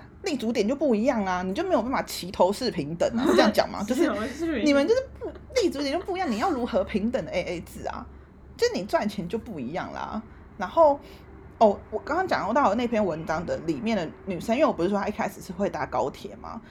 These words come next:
Speaker 1: 然后有的人就跟她说，“那你就不要搭高铁啊，高铁那么贵。”
Speaker 2: 好，这有个问题哦，如果她不搭高铁，她假设坐比较慢的交通工具，她男朋友会不会说，就是，就是他们相处的时间会变少？
Speaker 1: 对。
Speaker 2: 或是她男朋友就说，“你为什么不早点来”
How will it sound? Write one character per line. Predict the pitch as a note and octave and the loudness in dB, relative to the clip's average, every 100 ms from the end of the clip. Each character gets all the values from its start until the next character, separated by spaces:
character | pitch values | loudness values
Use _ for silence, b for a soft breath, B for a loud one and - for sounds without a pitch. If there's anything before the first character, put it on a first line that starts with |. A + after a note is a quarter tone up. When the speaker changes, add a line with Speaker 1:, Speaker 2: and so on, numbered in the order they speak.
| B - | B -6
Speaker 1:
然 | E3 | -6
后 | F3 A#3 | -2 0
有 | G3 | 0
的 | E3 | 0
人 | C#3 | -2
就 | A3+ | 0
跟 | A#3+ | 2
她 | A3+ C4 | 0 0
说 | - G#3+ A3 | -2 -2 0
，“那 | F4+ | -2
你 | B3+ | -2
就 | |
不 | - | -4
要 | C4 | -6
搭 | - C4+ | -6 -6
高 | C4+ C#4 | -4 -4
铁 | B3 G3+ | -2 -2
啊， | G3+ | -2
高 | B3 | -4
铁 | A#3+ | -4
那 | G3+ | -4
么 | G3+ - | -6 -8
贵。” | - F3 - | -6 -6 -2
Speaker 2:
好， | B3 | -2
这 | C4 G#4 | 0 0
有 | A3+ | 0
个 | G3+ | 0
问 | C4 A3 | -2 -2
题 | F#3 | -2
哦， | D#3+ E3+ | -4 -4
如 | C#4+ | -2
果 | F4 | -2
她 | A3+ B3 | 0 -2
不 | B3 A#3+ | -2 -2
搭 | G#3 G3+ | -2 0
高 | F#3+ G3+ | -2 -2
铁， | G#3+ | -4
她 | A#3 B3 | -6 -6
假 | A3 G3+ | -6 -6
设 | G#3+ | -6
坐 | G#3 A3 | -6 -6
比 | F#3+ - | -8 -8
较 | A3+ | -6
慢 | A#3 A3+ | -4 -2
的 | F#3 | -4
交 | F3+ F3+ | -4 -6
通 | G3+ F3 | -6 -8
工 | E3+ F#3 | -8 -6
具， | G3 | -6
她 | F#3+ D#4 | -4 0
男 | A#3 | 0
朋 | B3 | 0
友 | F3+ | -2
会 | A3 | -4
不 | G#3+ F#3+ | -4 -4
会 | G3 | -4
说， | G#3 - F#3 F#3 F3+ - - - - - - - | -4 -4 -2 -4 -6 -18 -20 -20 -20 -20 -20 -8
就 | A3+ | -6
是， | G3+ | -6
就 | - | -2
是 | G#4+ A#4 | -2 0
他 | |
们 | C#4+ | -2
相 | C#4 C#4 | -4 -4
处 | |
的 | G3 | -6
时 | |
间 | F3+ | -6
会 | F#3 | -8
变 | F#3 - | -8 -12
少？ | - - - | -14 -18 2
Speaker 1:
对。 | D4 A3 - | 2 2 -2
Speaker 2:
或 | G4 | -4
是 | F#4+ | 0
她 | G4 | 0
男 | E4+ C4 | 2 2
朋 | D4+ A3 | 2 -2
友 | |
就 | A#3+ | -4
说 | C4 B3 | -4 -4
，“你 | A3 | -4
为 | A3+ | -4
什 | C4+ | -6
么 | |
不 | G3 A3 | -6 -8
早 | - D#3 | -6 -6
点 | E3+ F2+ | -6 -10
来” | D#2+ B1+ | -10 -10